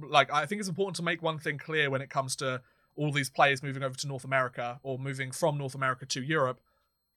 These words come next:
You, they're fitting in with the team. They're not going there to be the star player per se. If they end up being the star player, then great, congratulations to them. But at the same time, like, don't just think, "Oh, like, it's only because, like, they've got that player on their team or, or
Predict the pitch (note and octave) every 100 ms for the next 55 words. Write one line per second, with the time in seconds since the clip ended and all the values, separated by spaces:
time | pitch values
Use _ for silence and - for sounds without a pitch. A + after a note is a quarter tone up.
0 | _ D3+ F3 D#3+ F#3 F#3 G#3+ F#3 F#3 E3+
1 | D3+ D#3+ C#3+ C#3 F3 C#3+ B2+ C#3 E3 D#3
2 | - E3 D3+ D3 C#3 D#3+ C3+ D3 C#3 C3
3 | - C3+ B2+ - C3+ B2 - C3 - C3+
4 | A#2 A#2+ D3+ F#3+ G3 C4 C#4 - D3 C#3
5 | C3 - B2+ - C#3+ F3 F3 E3 F#3 C3
6 | C#3+ E3 D3+ D3+ D3 C3 A#2 B2 A#2 A#2
7 | A#2+ _ _ _ - E3+ E3 G#3 G3 F3+
8 | F#3+ E3 D3 C#3+ C#3 C3+ _ _ _ _
9 | _ - G#3 G3 F#3 - F#3 E3 F#3 F3+
10 | C#3 A#2+ - C#3+ C3+ - D#3 C#3+ F3 F3
11 | D#3 C#3 D#3 C#3 D3+ C3+ C3+ C#3 C#3 C3+
12 | D3 C#3+ - C#3 C#3 - C#3 C#3 C#3 C3+
13 | C3 D3+ C#3 C3 B2+ - _ _ C#3+ C3+
14 | B2+ B2+